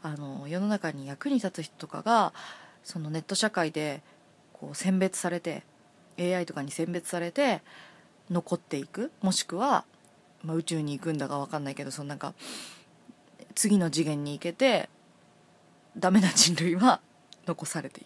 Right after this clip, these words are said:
くっていう、あの、話題が結構ありますけど、最近。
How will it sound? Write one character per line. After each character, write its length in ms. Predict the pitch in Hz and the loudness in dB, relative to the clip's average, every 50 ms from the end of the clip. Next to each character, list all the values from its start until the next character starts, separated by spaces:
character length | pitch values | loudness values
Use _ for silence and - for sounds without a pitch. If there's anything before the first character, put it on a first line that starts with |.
| _ | _
く 80 | - - | -20 -20
っ 40 | - _ _ _ _ - | -20 _ _ _ _ 0
て 160 | - 190 175 | 4 4 4
い 160 | 165 156 156 | 4 2 -4
う、 60 | 151 - 240 277 - - - - - - - - - - - - - _ _ _ _ _ _ _ - | -6 -8 -10 -10 -8 -8 -8 -8 -10 -12 -14 -16 -18 -20 -20 -20 -20 _ _ _ _ _ _ _ -10
あ 160 | - 147 143 143 | -8 -8 -8 -8
の、 580 | 139 135 135 135 131 131 131 131 135 135 - _ _ _ - - | -8 -8 -8 -8 -8 -10 -8 -10 -10 -10 -12 _ _ _ -14 -8
話 140 | - 160 156 | -6 -4 -4
題 200 | 151 151 147 143 | -2 -4 -4 -4
が 140 | 143 147 143 | -6 -8 -6
結 200 | - 156 151 - - | -6 -8 -8 -8 -10
構 240 | - - - - _ _ - - | -8 -8 -8 -8 _ _ -16 -8
あ 100 | - 170 | -6 -6
り 80 | 165 165 | -6 -4
ま 140 | 165 165 | -6 -6
す 80 | 160 - | -8 -8
け 100 | - - - | -10 -10 -10
ど、 80 | - | -10
最 200 | - - - - - | -12 -14 -16 -16 -18
近。 280 | - - - - - | -18 -16 -16 -16 -16